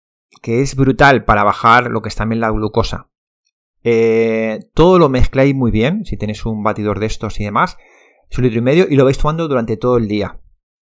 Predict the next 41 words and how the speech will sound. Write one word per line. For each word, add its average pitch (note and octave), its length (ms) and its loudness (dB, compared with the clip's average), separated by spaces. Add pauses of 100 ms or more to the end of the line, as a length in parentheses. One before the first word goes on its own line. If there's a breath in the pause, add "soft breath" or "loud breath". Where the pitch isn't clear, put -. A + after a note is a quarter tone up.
(200)
De A2+ 120 -4
verdad, A#2 500 2
eh, G#2 720 -8 (100)
la - 100 -6
gente B2+ 300 -4
que C#3 80 -2
lo C3+ 60 2
ha B2+ 60 0
probado, C#3 640 0 (160)
eh, G2 340 -14
le G2+ 140 -10
va A2 180 -6
fenomenal A2+ 800 -2
y A2+ 140 -10
también A#2 400 -4 (300 soft breath)
ayuda A#2 260 -2
a A#2+ 40 2
bajar, A#2 340 0 (100)
eh, G#2 480 -8
todo A2 160 -2
lo A2 80 -2
que A2+ 80 -6
es - 100 -4
un A2+ 100 -6
poco G#2+ 200 0
de A2 120 0
hambre A#2+ 200 -2
por, G#2+ 600 0
por A2 180 0
esa G#2+ 260 -2
canela. F#2+ 460 -10 (760)
Así A#2 200 -4
que A#2+ 140 0
aquí A#2+ 180 -2
tenéis C#3 260 -4
un C#3 60 0
remedio C3+ 280 2
ya C3+ 300 2
para G#2 300 4
siempre, D3 560 2
para G#2+ 400 -2